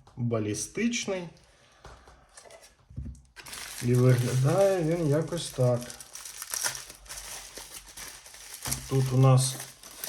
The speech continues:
ось такі металеві ніжки і світодіодні панелі.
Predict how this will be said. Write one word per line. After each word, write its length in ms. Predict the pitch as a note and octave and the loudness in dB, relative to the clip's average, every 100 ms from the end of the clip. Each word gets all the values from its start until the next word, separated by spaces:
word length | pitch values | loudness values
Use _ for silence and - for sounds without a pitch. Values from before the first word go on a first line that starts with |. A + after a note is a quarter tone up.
| - - - - - - - - | -14 -20 -20 -20 -18 -14 -12 -6
ось 160 | B2+ C3 | -4 -2
такі 260 | C3+ C3 C3 | -2 2 4
металеві 680 | B2+ B2+ B2+ C3 B2+ A#2 | 6 4 4 6 6 4
ніжки 540 | G#2+ G#2+ G#2 - - D#3+ - - _ - - - - - - - - - - - - - - - - - | -2 -4 -6 -6 -6 -8 -12 -20 _ -12 -10 -12 -16 -18 -14 -12 -12 -18 -18 -20 -18 -20 -18 -18 -16 -4
і 240 | C#3 G3 F#3+ - - - - - - - - - - - - - - - - - - - - | 0 2 0 -4 -20 -20 -20 -20 -20 -20 -20 -20 -20 -20 -20 -20 -6 -6 -6 -14 -20 -20 -16
світодіодні 1040 | - - C3+ D#3 - C3+ B2 D3 E3+ D3+ D3+ | -12 -2 0 0 2 2 6 6 6 4 0
панелі. 580 | - D3+ C#3+ A2+ G2 | 4 4 6 2 2